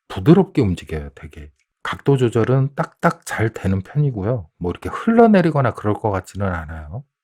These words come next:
자, 충전 단자에 그냥 유에스비 케이블을 꽂아주면 되겠고요.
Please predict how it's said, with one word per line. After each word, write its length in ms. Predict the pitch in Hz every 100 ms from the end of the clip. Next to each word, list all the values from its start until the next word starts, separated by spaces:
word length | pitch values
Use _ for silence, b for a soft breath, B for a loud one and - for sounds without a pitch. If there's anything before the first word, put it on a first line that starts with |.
| _ _ _ _ -
자, 160 | 87
충전 500 | - - 202 214 202
단자에 380 | 196 185 185 180
그냥 600 | - 123 123 120 113 85 - _ _ _ _ _ _ _ _ _ _ _ -
유에스비 440 | 98 123 - 139
케이블을 640 | - 151 139 123 127 117 -
꽂아주면 500 | 165 185 165 170 156
되겠고요. 680 | 95 90 - - 151 107